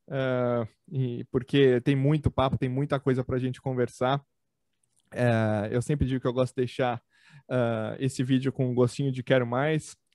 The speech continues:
ah, assim todo mundo quer, eh, voltar de novo pra esse papo e a gente falar sobre coisas no futuro, falar, quem sabe a gente volta a falar sobre o Switch Pro, eh, quando, quando lançar e tudo mais. Vai ser, vai ser de novo uma honra, mas eu queria te agradecer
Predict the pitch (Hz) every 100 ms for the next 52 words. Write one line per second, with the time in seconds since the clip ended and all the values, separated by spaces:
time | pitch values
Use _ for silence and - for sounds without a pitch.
0 | - 127 113 113 - 123 - 131 135 131
1 | 127 127 123 127 123 - _ _ _ -
2 | 117 110 110 110 110 131 120 - 127 127
3 | 123 120 120 123 120 - - 110 120 135
4 | 139 151 143 147 143 165 - 233 220 -
5 | 220 - 196 196 190 - 147 147 196 135
6 | - 127 147 160 117 117 - 113 _ _
7 | 175 185 - 160 143 139 135 135 135 127
8 | 127 131 - 123 123 127 120 117 - 127
9 | - - 120 120 - _ - _ _ _
10 | _ 127 117 110 117 - 127 123 117 -
11 | 123 123 120 113 - 120 120 127 120 110
12 | 113 110 113 - 131 117 120 117 135 127
13 | 131 135 151 143 135 110 123 139 151 147
14 | 131 135 135 143 139 143 143 143 127 -
15 | 165 160